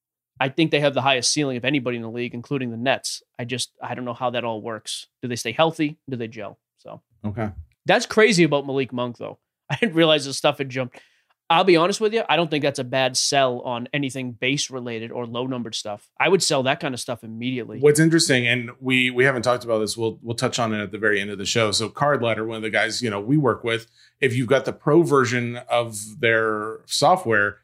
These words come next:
Speaker 2: it now is giving valuations. Uh, we'll talk a little bit more about it, but it's actually valuing it higher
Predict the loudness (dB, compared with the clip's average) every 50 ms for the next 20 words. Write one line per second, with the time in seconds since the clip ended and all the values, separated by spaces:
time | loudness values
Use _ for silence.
0 | _ _ _ _ -2 -2 -2 -2 -2 -2 0 2 2 2 0 0 -2 -2 -2 -2
1 | -2 -2 -4 -2 0 2 2 2 0 -2 -2 0 0 0 0 0 -4 -6 -6 -8
2 | -6 -6 -8 -8 -4 _ 0 2 4 4 4 2 2 0 0 0 0 0 2 2
3 | 2 2 2 2 0 -2 0 -2 0 2 2 2 2 0 -2 -2 _ 2 2 2
4 | 2 0 -4 _ _ _ _ -4 0 0 0 2 2 2 0 0 2 0 2 2
5 | 2 0 -2 -2 -2 -2 -4 -4 -4 -6 -6 0 2 2 4 4 4 4 2 0
6 | -4 -10 -12